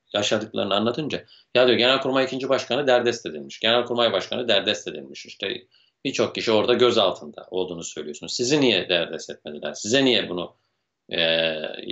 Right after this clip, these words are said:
uygulamadılar?" diye söylüyor. "Ben," diyor, "hiçbir kavga etmedim, hiçbir zorlamada bulunmadım," diyor. "Gayet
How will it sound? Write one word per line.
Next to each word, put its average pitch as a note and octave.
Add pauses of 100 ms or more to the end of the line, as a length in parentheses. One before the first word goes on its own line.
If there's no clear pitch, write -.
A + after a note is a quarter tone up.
uygulamadılar?" E2
diye D#2+
söylüyor. D#2+
"Ben," A#2+
diyor, C3+
"hiçbir -
kavga B2
etmedim, G#2
hiçbir G2+
zorlamada G#2+
bulunmadım," A2
diyor. F#2
"Gayet G2